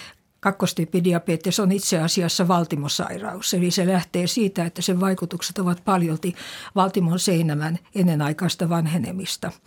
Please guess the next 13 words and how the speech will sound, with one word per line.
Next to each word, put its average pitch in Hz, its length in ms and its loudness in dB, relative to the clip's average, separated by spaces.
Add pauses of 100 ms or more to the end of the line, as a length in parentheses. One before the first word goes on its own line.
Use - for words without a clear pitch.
(400)
Ja 185 240 2 (160)
valtimon 226 400 0
seinämän 170 600 2 (840)
tämmöinen 170 500 0
tulehtuminen 180 960 0 (420)
on 165 340 0 (120)
yksi 180 300 0
niitä 165 340 0 (140)
varhaisia 165 800 2 (180)
hiljaisen, 170 680 2 (720)
hiljaisen 170 600 0 (140)
tulehduksen 175 640 0
merkkejä. 175 640 0